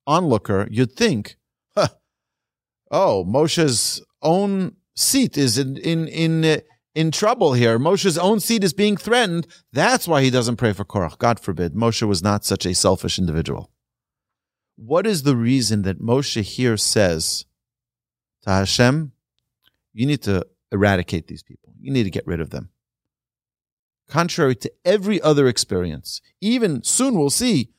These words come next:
at the end of this week's Parsha, there's the protest, the people are complaining, "How can it be that Moshe, you had these, uh, Korach and his people killed?" Moshe prays for them too. Aaron brings an offering as an atonement for them.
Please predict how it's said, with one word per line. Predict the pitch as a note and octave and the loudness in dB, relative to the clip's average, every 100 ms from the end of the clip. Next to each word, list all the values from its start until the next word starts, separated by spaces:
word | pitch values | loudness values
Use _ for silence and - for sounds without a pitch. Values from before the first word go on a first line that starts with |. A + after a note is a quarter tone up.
| _ _ _ - | _ _ _ -4
at | - | -2
the | D3+ | 0
end | G3 C4 | 0 2
of | G#3+ | 2
this | G#3 | 0
week's | G3+ F3 | -2 -4
Parsha, | A3+ A#3+ A#3 F#3 B2+ - _ - | 0 0 0 0 0 -2 _ 0
there's | B2+ G#2+ | 0 2
the | G#2+ | -2
protest, | - A3 A#3 G#3+ E3+ - | 0 0 2 2 2 -2
the | - | -8
people | F#2+ B2+ A#2+ | -4 -2 0
are | A2 | -2
complaining, | A2+ G#2 G#3 B3+ G#3 F#3 E3 - - | -4 -2 0 2 2 0 -4 -12 -4
"How | D3 | -2
can | B2+ C3+ | 0 2
it | A#2+ G#2 | 0 0
be | B3+ A#3 G#3 F3 - | 2 2 0 -4 -6
that | C#3 | -4
Moshe, | C3+ F3+ A3+ G3 | 0 0 0 0
you | D#3 C#3+ | 2 4
had | D#3+ D3+ | 2 2
these, | D#3 A#2+ - - - | -2 -2 -6 -12 -4
uh, | B2 B2+ A#2+ | -2 -2 -4
Korach | - G3 G3 E3+ | -2 2 2 2
and | D3+ | 0
his | A#2+ - | 0 0
people | G3+ D#3+ C#3+ | -2 0 -2
killed?" | - C4 A#3 F3+ - _ _ _ _ _ _ _ _ _ _ - | 0 2 2 0 -8 _ _ _ _ _ _ _ _ _ _ -6
Moshe | D#3+ F3+ | -2 -2
prays | - G3 G3 | 0 0 0
for | G3+ | -2
them | G#3 | -2
too. | G3 C#4+ - - _ _ _ _ _ - | 0 -2 -2 -10 _ _ _ _ _ -2
Aaron | E3 A#3 A#3+ G3 | 2 2 2 0
brings | D3 C3 | 0 2
an | D3+ | 2
offering | F#3+ B3 B3 A#3 G#3 - _ _ _ _ | 4 2 2 0 0 -6 _ _ _ _
as | C3+ C#3 | 0 2
an | C3+ | 2
atonement | C3+ - E3+ A#3+ C4 A#3+ | 0 0 0 2 2 2
for | - | 0
them. | G3 F#3 E3+ | 0 0 -2